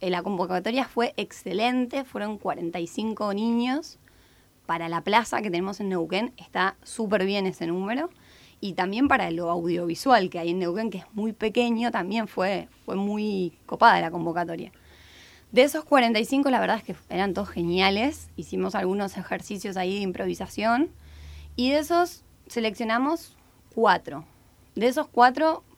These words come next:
levantamos el tubo, hablamos con sus papás, y les dijimos, "La condición sine qua non para que sus hijos participen, eh, es que primero ustedes hayan hablado de la problemática con ellos,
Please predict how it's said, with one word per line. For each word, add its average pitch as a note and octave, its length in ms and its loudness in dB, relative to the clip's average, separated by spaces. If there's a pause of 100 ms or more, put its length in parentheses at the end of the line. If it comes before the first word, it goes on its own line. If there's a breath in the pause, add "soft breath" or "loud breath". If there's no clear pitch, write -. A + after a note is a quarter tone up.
(140)
levantamos F3 540 0
el G3+ 160 -4
tubo, C#4 500 2
hablamos F#3 380 0
con F3+ 140 -4
sus F3 120 -10
papás, A#3+ 460 4 (600 loud breath)
y G3+ 60 -2
les F#3+ 140 0
dijimos, F3 500 -4 (160)
"La F3+ 160 -4
condición F#3 480 -2
sine A#3 200 -2
qua F#3 180 2
non A3+ 180 2
para A3 180 0
que E3+ 160 -6
sus - 280 -10
hijos G3 300 -8
participen, G#3 920 -4 (640 soft breath)
eh, E3+ 320 -6
es F3 100 -12
que F#3 340 -4 (200)
primero G#3 320 -2
ustedes B3 340 0
hayan G3+ 240 -4
hablado F#3+ 460 4
de F#3 100 0
la D#3 120 -4
problemática E3 600 -2
con E3 140 -2
ellos, C4 480 -4